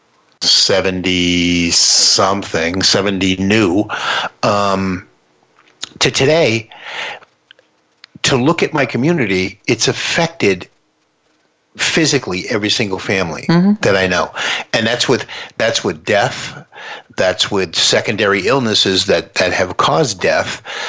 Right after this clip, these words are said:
Speaker 1: So when I, you know, when I was, when I got clean at twenty-eight, I had probably gone to seventy-five to ninety funerals of people
Speaker 2: Wow.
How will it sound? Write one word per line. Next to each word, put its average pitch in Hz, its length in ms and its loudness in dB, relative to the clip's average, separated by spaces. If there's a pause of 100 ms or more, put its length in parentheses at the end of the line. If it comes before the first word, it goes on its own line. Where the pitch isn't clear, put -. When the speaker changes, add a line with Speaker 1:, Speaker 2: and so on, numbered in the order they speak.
(160)
Speaker 1:
So 107 720 4
when 120 180 0
I, 135 220 -2
you 143 160 0
know, 113 140 2
when 113 180 0
I 156 160 2
was, 165 420 0 (140)
when 123 120 2
I 160 100 2
got 175 200 0
clean 131 320 0
at 85 180 -2
twenty-eight, 101 600 0 (840)
I 117 160 0
had 120 420 0
probably 147 500 2
gone 107 500 0
to 90 680 2 (1080)
seventy-five 120 1200 2
to 101 120 -4
ninety 98 800 0 (280)
funerals 92 720 2 (100)
of 113 260 0
people 139 320 2
Speaker 2:
Wow. 127 280 2